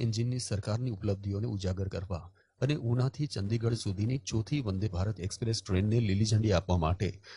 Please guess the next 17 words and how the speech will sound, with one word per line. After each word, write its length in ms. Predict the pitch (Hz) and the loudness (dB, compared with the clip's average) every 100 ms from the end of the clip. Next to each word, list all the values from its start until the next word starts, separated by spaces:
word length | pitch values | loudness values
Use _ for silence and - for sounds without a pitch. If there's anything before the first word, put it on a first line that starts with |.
| - 110 | -6 6
રાજ્યમાં 500 | 110 107 110 117 110 | 6 8 6 6 6
હાજર 280 | 92 101 98 | 6 6 4
રહ્યા 340 | 90 90 80 | 4 4 2
હતા. 240 | - 78 - - - _ 135 | 0 0 -2 -14 -20 _ 4
એક 140 | 139 | 6
મહિના 320 | 127 120 123 | 8 8 8
કરતાં 320 | 123 101 107 110 | 6 4 4 4
પણ 220 | 123 - | 2 2
ઓછા 220 | 110 110 - | 2 2 4
સમયમાં 440 | 101 110 101 95 - - - | 6 6 4 0 -8 -16 6
મોદીની 400 | 135 143 156 156 | 6 8 6 6
હિમાચલ 440 | 104 101 110 135 123 | 8 8 6 4 2
પ્રદેશની 460 | 104 101 - 127 | 4 4 4 4
આ 80 | 127 101 | 4 4
બીજી 340 | 98 107 120 | 2 4 4
મુલાકાત 520 | 107 87 82 87 95 | 6 4 4 0 2
હતી. 260 | 92 - | -2 -2